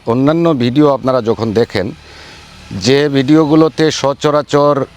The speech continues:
কোনো কন্ট্যাক্ট নাম্বার থাকে না বা এমনকি কোনো এই যে কোণার মধ্যে লঘু থাকে, এইগুলোও থাকে না, শুধু একজন মানুষ কথা বলতেছেন, তো আপনি কোনো বিষয়ে জানতে চাইলে ওই কমেন্টের মধ্যেই জানতে হবে।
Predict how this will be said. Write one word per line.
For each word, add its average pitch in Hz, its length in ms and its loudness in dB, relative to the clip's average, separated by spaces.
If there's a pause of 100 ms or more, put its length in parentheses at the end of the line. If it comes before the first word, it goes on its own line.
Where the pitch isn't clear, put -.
কোনো 135 360 2
কন্ট্যাক্ট 131 500 -4
নাম্বার 131 480 -2
থাকে 110 280 -6
না 120 280 0
বা 107 340 0 (600)
এমনকি 127 600 0 (360)
কোনো 123 480 0 (460)
এই 117 120 0
যে 113 140 0
কোণার 123 340 0
মধ্যে 113 500 0 (380)
লঘু 113 320 0
থাকে, 104 440 -2
এইগুলোও 117 500 0
থাকে 104 320 -4
না, 98 260 -2 (460)
শুধু 147 340 2
একজন 113 340 0
মানুষ 101 300 -2
কথা 107 220 -2
বলতেছেন, 98 580 -2 (280)
তো 156 80 0
আপনি 156 500 0
কোনো 143 220 2
বিষয়ে 131 340 0
জানতে 120 360 -2
চাইলে 117 420 0 (880)
ওই 139 120 2
কমেন্টের 175 420 0
মধ্যেই 131 280 0
জানতে 87 300 -2
হবে। 60 240 -10